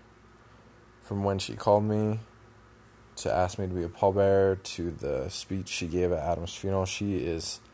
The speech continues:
such an amazing person. So, so strong. It's, it's, it's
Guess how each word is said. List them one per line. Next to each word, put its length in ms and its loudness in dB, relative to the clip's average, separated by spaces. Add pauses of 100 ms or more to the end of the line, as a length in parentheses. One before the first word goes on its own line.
(920)
such 680 2
an 140 -6
amazing 380 -4
person. 480 -8 (1200)
So, 840 0
so 300 -4
strong. 400 -6
It's, 400 -8 (1400)
it's, 560 -6 (160)
it's 380 -2